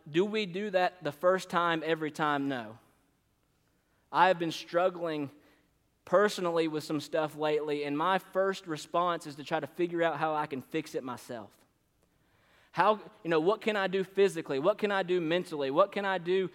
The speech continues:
to distract myself from all of these things? I'm here to tell you, we are not powerful enough to overcome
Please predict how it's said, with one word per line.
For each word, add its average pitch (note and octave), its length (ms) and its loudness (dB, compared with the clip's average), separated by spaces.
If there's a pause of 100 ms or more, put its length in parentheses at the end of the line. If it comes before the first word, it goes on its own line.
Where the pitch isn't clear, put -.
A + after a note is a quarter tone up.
(100)
to F3+ 100 -2
distract F#3 540 -2
myself D#3 460 0
from D3+ 120 -6
all D#3+ 140 4
of D#3 80 2
these D3+ 160 -6
things? F3 240 0
I'm D#3+ 120 0
here A3 120 2
to F#3 80 0
tell G#3 240 2
you, E3+ 160 0
we G#3 220 2
are A3 60 6
not G3+ 260 0
powerful F#3+ 500 4
enough D#3+ 300 2
to E3+ 120 0
overcome F3+ 720 2